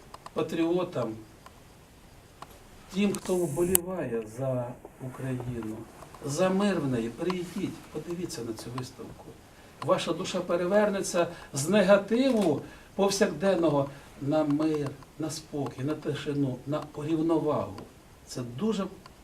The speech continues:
важливо, особливо нам, і особливо в цей час.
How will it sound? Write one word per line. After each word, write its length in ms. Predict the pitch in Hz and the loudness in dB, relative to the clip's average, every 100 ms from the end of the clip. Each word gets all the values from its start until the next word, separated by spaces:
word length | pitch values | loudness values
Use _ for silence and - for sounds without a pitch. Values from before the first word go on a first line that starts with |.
| - | -6
важливо, 680 | 175 165 151 208 208 107 104 - - - | -2 0 0 2 2 2 -6 -12 -20 -14
особливо 500 | 131 - 135 143 139 | -6 -2 0 2 2
нам, 340 | 127 143 190 165 - - - | 2 2 0 -2 -8 -18 -12
і 20 | |
особливо 400 | 120 - 139 165 | -10 -8 -4 -2
в 80 | 151 | -2
цей 220 | - 160 | -6 -8
час. 460 | 147 - 127 131 - | -8 -10 -10 -12 -16